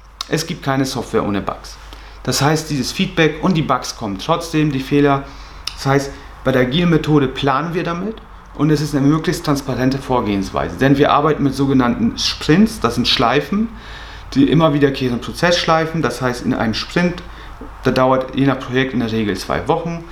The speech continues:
nehmen sich die Entwickler ein gewisses Commitment vor. Das heißt, sie sagen selbst, wir schaffen innerhalb von zwei Wochen die und die und die Funktion.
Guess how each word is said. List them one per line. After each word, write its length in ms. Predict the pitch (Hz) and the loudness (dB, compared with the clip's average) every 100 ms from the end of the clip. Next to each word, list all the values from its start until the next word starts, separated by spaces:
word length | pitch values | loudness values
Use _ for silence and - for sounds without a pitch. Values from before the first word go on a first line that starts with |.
| - - - | -18 -18 -4
nehmen 220 | 131 151 | 2 2
sich 140 | 147 143 | 2 -2
die 100 | 120 | -2
Entwickler 600 | 113 143 143 160 151 - | 2 0 2 0 0 0
ein 200 | 127 123 | -2 -2
gewisses 420 | 120 123 127 - | 0 0 -2 -4
Commitment 500 | - 123 143 131 104 | 2 4 4 2 -4
vor. 240 | - 110 - - | -4 -8 -8 -8
Das 160 | - | -4
heißt, 220 | 135 147 151 | -2 -2 -4
sie 240 | 165 - - 143 - | -6 -6 -10 -12 -10
sagen 340 | 120 117 104 | 0 0 0
selbst, 360 | 98 139 143 - - - - | 2 2 2 -2 -14 -18 -2
wir 120 | 156 | 2
schaffen 420 | 160 - 147 - 147 | 4 4 2 2 0
innerhalb 300 | 123 123 120 | 2 0 0
von 100 | 107 | -4
zwei 240 | - 107 | 0 2
Wochen 260 | 123 127 113 | 2 2 2
die 140 | 147 | 6
und 140 | 143 | 6
die 80 | 113 | 6
und 120 | 113 | 2
die 100 | 98 | 2
Funktion. 500 | 95 117 104 98 92 | 0 -2 -2 -2 -4